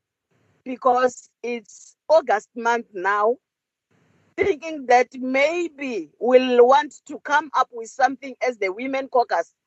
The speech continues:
that will say, as women of parliament, uh, we managed to do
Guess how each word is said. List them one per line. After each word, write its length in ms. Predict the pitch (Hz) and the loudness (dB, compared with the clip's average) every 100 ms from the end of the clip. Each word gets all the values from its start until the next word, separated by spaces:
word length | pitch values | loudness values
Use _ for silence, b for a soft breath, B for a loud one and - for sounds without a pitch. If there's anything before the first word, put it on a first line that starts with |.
| _ | _
that 260 | 214 233 254 | 4 4 2
will 340 | 277 247 226 214 | -6 -4 -2 -4
say, 680 | 220 - 254 247 240 233 214 _ _ _ _ - | -14 2 6 8 6 2 -14 _ _ _ _ 0
as 340 | 262 254 214 | 0 0 -6
women 540 | 247 285 285 285 285 277 | -12 -8 -6 -6 -8 -4
of 180 | 233 226 _ _ _ _ - | -2 -2 _ _ _ _ -4
parliament, 640 | 269 254 240 233 226 - - _ - | 0 2 0 -2 -4 -10 -20 _ -4
uh, 840 | 214 214 214 208 214 208 208 202 208 _ _ _ _ - | 0 2 2 0 0 -2 -4 -4 -6 _ _ _ _ -6
we 240 | 226 247 | -2 -2
managed 520 | 240 262 269 277 - | 2 2 4 0 -2
to 80 | 254 | -12
do 220 | 190 254 | -8 -8